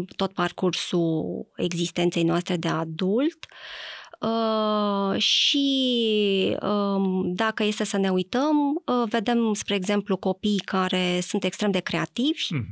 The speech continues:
Speaker 1: încă de foarte devreme, dar nu neapărat folosesc un limbaj, um, um, elevat.
Speaker 2: Ok.
Speaker 1: Uh, dar aceștia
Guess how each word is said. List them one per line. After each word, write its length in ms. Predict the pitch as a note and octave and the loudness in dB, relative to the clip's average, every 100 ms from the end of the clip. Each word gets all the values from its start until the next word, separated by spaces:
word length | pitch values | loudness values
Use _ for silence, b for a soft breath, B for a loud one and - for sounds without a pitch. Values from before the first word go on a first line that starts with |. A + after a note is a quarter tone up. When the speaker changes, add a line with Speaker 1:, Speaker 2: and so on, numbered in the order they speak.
| G#2 | -4
Speaker 1:
încă 200 | A#3 A3+ | -2 0
de 80 | F3 | 0
foarte 320 | F3+ F3 - | -2 -2 -2
devreme, 380 | E3 E3+ - C4+ | -2 -2 0 0
dar 100 | D4+ | 2
nu 60 | A#3+ | 2
neapărat 300 | A3+ G#3+ G#3 | 0 0 -2
folosesc 440 | G3 F#3 F#3 - | 0 0 0 -2
un 80 | G#3+ | 0
limbaj, 680 | F#3 F3+ E3+ F#3 F3 D#3+ - - B B B B B | 2 2 2 2 2 2 0 -4 B B B B B
um, 1080 | A3 F#3 F3 F3 E3+ E3+ E3+ E3 - - - - - | 0 2 2 2 2 2 0 0 0 -2 -4 -8 -10
um, 600 | - - - - - - _ - | -6 -4 -4 -6 -8 -12 _ -4
elevat. 840 | G3 G3+ F#3 E3+ F3 C4+ - - B B - | 0 2 2 2 2 0 -2 -8 B B -8
Speaker 2:
Ok. 140 | G#2 G2 | -6 -6
Speaker 1:
Uh, 1120 | G2 - - A3+ A3+ A3+ G#3+ G#3+ G#3 G3+ G3+ | -8 -10 -8 -2 0 0 2 2 2 0 0
dar 220 | - G#3+ B3 | 0 0 2
aceștia 680 | A3+ B3+ - A#3 G#3+ G3+ | 2 0 2 2 4 4